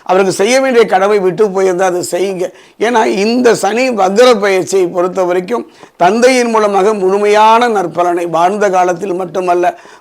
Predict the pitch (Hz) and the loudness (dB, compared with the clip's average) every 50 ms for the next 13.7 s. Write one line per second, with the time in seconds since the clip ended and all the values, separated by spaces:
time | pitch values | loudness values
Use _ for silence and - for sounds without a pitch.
0 | _ - 170 175 202 226 226 247 233 226 214 208 208 180 196 196 185 190 196 220 | _ -2 2 2 2 4 4 4 4 6 4 4 2 0 -2 -2 -2 0 2 2
1 | 226 214 202 190 185 175 170 170 165 165 - 220 220 214 208 185 185 185 175 180 | 2 2 2 0 0 0 -2 -2 -2 -2 -2 0 0 0 -2 -2 -2 -4 -4 -4
2 | 165 175 175 180 180 180 180 185 190 196 214 214 208 165 214 233 247 247 247 226 | -4 -6 -6 -4 -4 -2 0 0 0 0 0 -2 -4 -4 0 0 0 2 0 -2
3 | 196 185 175 - - _ _ _ _ _ _ - 165 165 180 175 185 220 247 262 | -2 -6 -6 -8 -14 _ _ _ _ _ _ -6 -4 -2 0 0 0 2 4 4
4 | 262 254 240 233 220 208 196 196 180 196 208 208 196 185 160 151 175 220 220 262 | 4 6 6 6 6 4 4 2 2 2 2 2 2 0 -2 0 -2 0 2 2
5 | 262 262 240 226 208 190 180 185 208 196 - 208 208 202 196 190 208 196 185 175 | 4 4 6 6 6 6 4 4 2 2 0 -2 -2 -2 -2 -2 -2 -4 -2 0
6 | 185 180 180 190 170 180 175 165 170 202 202 208 220 233 254 226 202 202 214 208 | -2 -2 -2 -2 -2 -2 -2 -2 -2 0 0 2 2 2 2 2 0 0 2 2
7 | 208 196 190 - - _ _ _ _ _ - - 170 175 175 170 214 233 226 214 | 2 0 0 -4 -10 _ _ _ _ _ -6 -2 0 0 2 0 0 2 2 2
8 | 202 190 151 196 196 180 175 175 180 180 175 180 180 202 220 240 226 - - - | 2 2 0 -2 -2 -2 -2 0 0 0 0 0 -2 -2 -4 -4 -8 -12 -20 -20
9 | _ _ 156 160 196 220 240 240 220 208 196 180 175 170 180 190 208 220 190 202 | _ _ -2 -2 0 0 0 0 0 2 2 2 2 2 2 2 2 0 0 0
10 | 208 214 196 - 185 190 196 208 233 247 233 220 220 214 208 208 220 226 214 202 | 0 -2 -2 0 0 0 2 4 4 4 2 2 0 0 2 2 2 2 2 0
11 | 185 170 175 185 196 202 202 190 - - 170 170 180 180 180 170 165 170 175 180 | 0 -2 -2 0 0 0 0 -2 -2 -4 -2 -2 0 0 0 -2 -2 0 -2 -2
12 | 175 190 190 185 180 170 165 156 170 165 160 - - - - - - - _ 170 | 0 0 0 0 -2 -2 -4 -4 -6 -6 -6 -8 -12 -20 -20 -20 -20 -12 _ 0
13 | 175 196 220 208 254 277 277 277 254 240 240 226 233 | 2 2 2 2 2 2 2 2 2 2 2 4 4